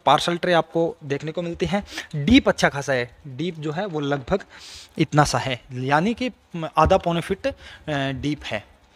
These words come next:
उसके अलावा यहाँ पर कोई ऐसा और कुछ नहीं है। यहाँ से आप क्लोज कर सकते हैं। इल्यूमिनेशन वगैरह इसके जो बूट स्पेस है उसके अंदर इल्यूमिनेशन वगैरह नहीं है, कोई भी पावर आउटलेट या पावर का सॉकेट भी नहीं है।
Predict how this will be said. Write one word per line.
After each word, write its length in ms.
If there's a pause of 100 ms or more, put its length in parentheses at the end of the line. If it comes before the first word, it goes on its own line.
(320)
उसके 240
अलावा 240
यहाँ 400
पर 80
कोई 300
ऐसा 240
और 240
कुछ 200
नहीं 260
है। 200 (480)
यहाँ 200
से 140
आप 160
क्लोज 240
कर 100
सकते 260
हैं। 80
इल्यूमिनेशन 540
वगैरह 300
इसके 340 (1500)
जो 80
बूट 180
स्पेस 280
है 60
उसके 180
अंदर 240
इल्यूमिनेशन 440
वगैरह 260
नहीं 220
है, 60
कोई 220
भी 120
पावर 380 (220)
आउटलेट 440
या 100
पावर 260
का 120
सॉकेट 340
भी 160 (400)
नहीं 220
है। 160